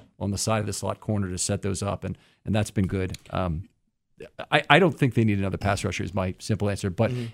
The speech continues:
Speaker 1: it would help solve the defensive line overplay to get another outside linebacker that they could kick some snaps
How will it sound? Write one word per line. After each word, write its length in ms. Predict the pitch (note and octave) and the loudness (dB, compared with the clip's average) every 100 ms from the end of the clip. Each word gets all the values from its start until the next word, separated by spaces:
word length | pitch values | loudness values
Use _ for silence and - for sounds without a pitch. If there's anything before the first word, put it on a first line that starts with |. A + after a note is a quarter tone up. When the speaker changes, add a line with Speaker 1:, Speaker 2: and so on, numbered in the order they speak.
| - | 0
Speaker 1:
it 60 | |
would 160 | A#2 A2 | 4 6
help 220 | B2 C#3+ | 4 2
solve 400 | - C#3 C3 A#2 | 2 4 4 4
the 100 | G2+ | 0
defensive 720 | F#2+ A#2 B2 D3 C#3 - C#3 | 0 2 2 2 0 0 0
line 500 | B2 A#2+ B2 B2 A#2+ - | 2 4 4 4 2 -2
overplay 1000 | - A#2 A2 A2+ - - B2 G2+ E2 D#2+ D#2+ _ _ _ _ - | 0 2 2 0 -4 -2 2 2 0 -4 -10 _ _ _ _ -4
to 100 | A2 | 0
get 200 | G#2 G#2 | 2 2
another 460 | G#2 G#2 A#2 C3 | 2 2 4 2
outside 440 | - A#2 A#2 A#2+ G#2+ | 2 0 0 0 2
linebacker 640 | G#2+ G#2+ G2+ G2+ F#2+ G2 F2+ | 4 2 4 2 0 -2 -2
that 160 | G2 | -4
they 100 | - | -4
could 260 | F#2 F#2+ - | -4 -4 -6
kick 320 | - C3+ - | -4 -2 -2
some 240 | - A#2 G#2 | -2 -2 -2
snaps 480 | - A2 G#2+ - | 0 0 0 -4